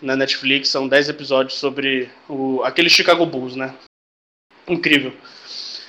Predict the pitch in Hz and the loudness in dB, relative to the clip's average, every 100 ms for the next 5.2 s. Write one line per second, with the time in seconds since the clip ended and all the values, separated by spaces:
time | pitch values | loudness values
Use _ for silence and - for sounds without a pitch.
0 | - 147 147 147 147 151 160 165 165 165 | -6 2 6 8 8 8 8 8 8 6
1 | 185 175 170 170 175 175 170 170 175 160 | 8 8 8 8 8 6 4 2 0 4
2 | 165 - 175 165 156 156 170 185 175 135 | 2 6 6 8 6 6 10 12 12 8
3 | - - 170 170 175 180 - 190 190 - | -2 -2 0 0 2 4 8 8 8 6
4 | 185 180 185 - 196 196 175 143 131 - | 6 6 4 6 6 6 4 4 2 -4
5 | - | -8